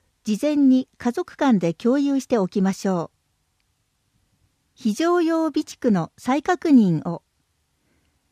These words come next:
避難時の持ち出し品は日頃から準備し、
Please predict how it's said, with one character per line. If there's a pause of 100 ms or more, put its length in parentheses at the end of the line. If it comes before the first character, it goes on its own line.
避
難
時
の
持
ち
出
し
品
は
日
頃
か
ら
準
備
し、